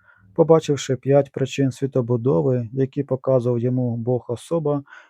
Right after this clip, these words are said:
він почав підносити шанобливі молитви до Господа,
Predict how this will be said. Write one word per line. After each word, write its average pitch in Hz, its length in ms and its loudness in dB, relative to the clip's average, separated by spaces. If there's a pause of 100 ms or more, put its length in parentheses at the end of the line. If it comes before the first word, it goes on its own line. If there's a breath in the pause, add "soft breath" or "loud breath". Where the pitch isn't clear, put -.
(140 loud breath)
він 190 140 2
почав 196 420 0
підносити 156 680 -2
шанобливі 147 580 -2
молитви 131 480 -2
до 139 140 -2
Господа, 120 680 -4